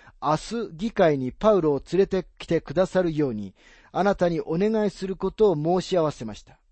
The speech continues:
どうか彼らの願いを聞き入れないでください。四十人以上の者がパウロを殺すまでは飲み食いしないと誓い合って、彼を待ち伏せしているのです。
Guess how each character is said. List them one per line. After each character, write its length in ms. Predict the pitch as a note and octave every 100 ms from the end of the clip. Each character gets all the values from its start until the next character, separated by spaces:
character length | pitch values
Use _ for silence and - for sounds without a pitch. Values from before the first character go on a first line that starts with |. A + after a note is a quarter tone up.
| _ _ _ _ _ - - -
ど 160 | F#3 G3+
う 60 |
か 120 | F3+ F3
彼 260 | A3+ A#3+
ら 140 | F#3 E3
の 140 | D#3+
願 140 | E3 E3+ E3+
い 80 | D3+
を 120 | C#3
聞 140 | -
き 180 | - G#3+
入 100 | F#3
れ 120 | F#3
な 80 | F3
い 80 | D3
で 80 | B2
く 80 | G#2
だ 100 | G2+
さ 160 | -
い。 100 | - _ _ _ _ _ _ _ _ _
四 220 | F3 G3+
十 140 | F#3+ F#3+
人 160 | F#3
以 60 | G3
上 180 | F3+ E3
の 80 | D#3
者 220 | D#3 D3
が 340 | D3+ F#3 G3+ - _ -
パ 140 | A#3
ウ 80 | B3
ロ 160 | F#3+ D#3+
を 80 | -
殺 200 | D#3+ E3+
す 120 | D#3+
ま 120 | D3+
で 100 | C#3
は 200 | C#3 D#3+
飲 220 | C#3+ D3
み 120 | F#3+
食 200 | A#3+ B3+
い 80 | A3
し 200 | C#3+ -
な 100 | D#3+
い 160 | C3 A2
と 180 | - D#3+
誓 320 | - F#3 E3+
い 80 | C#3+
合 40 |
っ 40 |
て、 380 | - - A2 F2+ _ _ _
彼 260 | G#3 G#3 F3
を 140 | D3+
待 220 | C#3 D3
ち 100 | G3
伏 100 | F#3+
せ 180 | - F3+
し 80 | -
て 240 | G3 - -
い 120 | C#3
る 60 | C3
の 80 |
で 140 | G#2+ -
す。 180 | -